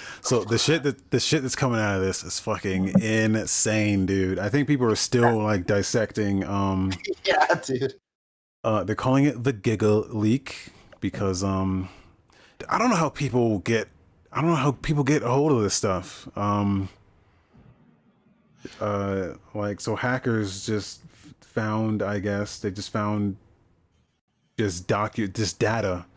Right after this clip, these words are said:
Speaker 1: just data. And it's called the Giga Leak because it was just gigs and gigs of data. And, um, yeah, crazy shit, like, crazy shit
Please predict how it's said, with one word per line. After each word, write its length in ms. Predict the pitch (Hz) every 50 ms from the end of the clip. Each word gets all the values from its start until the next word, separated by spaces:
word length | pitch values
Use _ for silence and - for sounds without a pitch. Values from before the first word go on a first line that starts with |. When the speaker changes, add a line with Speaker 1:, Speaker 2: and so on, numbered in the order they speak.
| - - - - _ _ _ _ _ _ _ _ _ -
Speaker 1:
just 180 | 131 120 98 -
data. 460 | 123 110 110 110 101 92 90 87 - - - _ _ _ _ _ _ _ _ _ _ _ _ _ _ _ -
And 380 | 101 98 98 95 98 95 95
it's 120 | 98 101 -
called 220 | - 123 117 110
the 60 | 101
Giga 340 | 95 92 113 117 104 113 104 98
Leak 220 | 101 101 95 -
because 300 | - 104 - 101 95 87
it 40 | 98
was 120 | 95 95 92
just 180 | 95 85 -
gigs 340 | - 104 101 101 101 90 -
and 140 | 98 92 87
gigs 280 | - 104 101 98 87 92
of 80 | 87 82
data. 420 | 98 95 98 95 92 90 90 90 - - - - - - - - - - _ _ _ _ _ - -
And, 340 | 104 98 92 92 95 92
um, 540 | 101 95 95 92 95 95 95 92 90 90 90 - - _ _ _ _ _ _ _ _ _ _ _ _ _ _ _ _ _ _ _ _ _ _ _ _ _ _ _ _ _ _ _ _ _ _ _ _ _ _ _ _ _ _ _ _ -
yeah, 160 | 135 110 - -
crazy 480 | - - - 139 151 156 151 135 135
shit, 400 | 117 - - 127 110 92 - 87
like, 200 | 107 101 101 -
crazy 440 | - - - 127 131 131 127 117 110
shit 340 | 98 - - 117 101 87